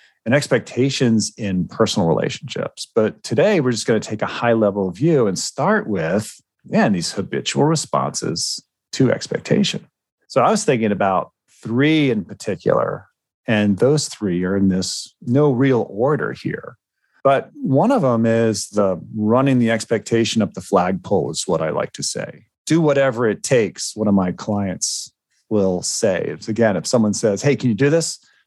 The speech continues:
"Yeah, I got it." And I've approached with that over delivery,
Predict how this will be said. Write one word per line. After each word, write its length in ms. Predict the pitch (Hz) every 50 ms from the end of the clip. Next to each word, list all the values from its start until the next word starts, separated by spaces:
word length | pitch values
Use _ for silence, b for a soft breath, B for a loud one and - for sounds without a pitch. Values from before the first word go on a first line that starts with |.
| b b
"Yeah, 280 | - 165 143 101 - - _ _ b b b b b
I 80 | b 131
got 300 | 117 170 151 151 143 120
it." 140 | 95 - _ _ _ _ _ _ -
And 500 | 131 120 117 113 107 104 101 98 92 92 - _ _ _ -
I've 120 | - 107 113
approached 440 | 98 - - 139 120 117 - -
with 220 | 117 110 104 - - -
that 240 | 127 123 113 - -
over 340 | 147 139 147 139 127 143 139
delivery, 760 | 123 127 131 120 117 120 120 117 90 - 110 92 - -